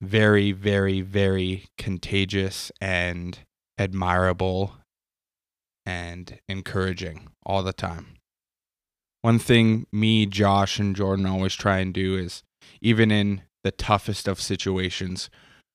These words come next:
we try and view it and kinda approach it as, how can we make this positive? What positive can we bring out of this? Even if it's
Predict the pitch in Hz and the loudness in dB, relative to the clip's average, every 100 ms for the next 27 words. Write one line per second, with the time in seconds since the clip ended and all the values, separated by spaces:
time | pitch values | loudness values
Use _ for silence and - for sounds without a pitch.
0 | _ 110 98 - 98 95 95 95 92 98 | _ -6 -4 0 0 0 -2 -4 -8 -10
1 | _ _ _ _ _ _ _ _ _ _ | _ _ _ _ _ _ _ _ _ _
2 | _ - 98 98 98 101 98 95 - _ | _ -18 -14 -6 -2 0 0 -4 -8 _
3 | _ _ _ _ _ _ - 95 87 101 | _ _ _ _ _ _ -10 -8 -4 -2
4 | 98 95 - 104 - 98 - _ _ _ | -2 -4 -4 -4 -4 -8 -10 _ _ _
5 | 107 101 95 92 - - - 113 110 113 | -4 -2 -2 -6 -12 -14 0 2 4 4
6 | 107 104 98 - 101 95 - - _ _ | 4 4 2 0 -2 -2 -8 -12 _ _
7 | _ _ _ - - 92 90 92 82 85 | _ _ _ -6 0 2 2 -4 -8 -10
8 | - - - 104 - - 101 101 101 95 | -12 -10 0 0 0 2 2 2 0 -4
9 | 90 - 92 90 - 92 90 85 82 - | -4 -6 -4 -4 -2 -4 -4 -6 -8 -10
10 | 71 - 107 104 101 95 90 - | -12 -8 -4 -2 0 -2 -4 -8